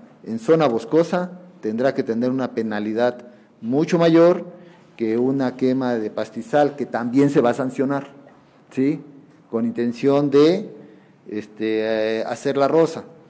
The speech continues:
de ir devastando para después, este, intentar sembrar. Es una técnica que debe ya desaparecer y por lo tanto vamos a buscar, tenemos que intervenir con la sadarpa, sedema y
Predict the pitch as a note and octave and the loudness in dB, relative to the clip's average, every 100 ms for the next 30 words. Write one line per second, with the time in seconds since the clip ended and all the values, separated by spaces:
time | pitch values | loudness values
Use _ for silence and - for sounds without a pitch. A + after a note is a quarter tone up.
0 | _ _ _ - G#2 G#2 G#2 G#2 G#2+ D3 | _ _ _ -12 -8 -6 -6 -6 -4 2
1 | D#3 D3 - - B2 B2 A#2 - D#3+ E3 | 4 2 -2 -4 0 2 0 0 2 2
2 | F3+ F3+ - - - - _ A2+ A2+ A2 | 0 -2 -8 -20 -20 -20 _ -4 0 -2
3 | A2+ - C3+ C3+ C3 A#2 - - G#2+ G#2 | -4 -4 0 0 -2 -8 -10 -8 -6 -4
4 | G#2 G2+ G#2 A2 A#2 C3 B2+ B2 A2+ A2 | -4 -8 -10 -8 -4 -2 -2 -6 -4 -6
5 | - - - - D#3+ D#3+ D#3 C#3 C#3+ D3 | -8 -20 -20 -8 -8 -4 -4 -2 0 0
6 | C#3+ B2 - A2 A2 A2 B2+ B2 B2 C3 | 0 -4 -4 -4 -4 -4 -2 -2 0 -2
7 | B2+ C3 C3 C3 A#2 A2 B2 A#2 - - | -2 -4 -2 -2 -4 -6 -6 -8 -10 -20
8 | _ - G2 G2+ A2 A2+ B2 C#3 C#3 B2+ | _ -14 -12 -6 -4 -2 0 0 0 0
9 | C3 C3 - - - - B2 C3 C3+ - | 0 -2 -8 -18 -20 -6 0 0 0 4
10 | E3+ E3 - - - - A#2+ C#3 C#3+ C#3+ | 4 4 -2 -16 -20 -6 -2 0 0 0
11 | B2+ A#2+ A#2+ B2+ C#3+ C3+ A#2 G#2+ G#2+ A#2+ | -2 0 0 2 0 0 -4 -6 -4 2
12 | D#3+ F3 F3 F3+ F#3 - - - - - | 4 4 4 2 2 -6 -18 -20 -20 -14
13 | - B2 D3+ F#3+ G#3 A#3 A#3 - - - | -6 2 4 6 4 2 -2 -10 -20 -20
14 | _ - C#3+ F3 F#3+ G3 G3 | _ -2 2 4 4 2 0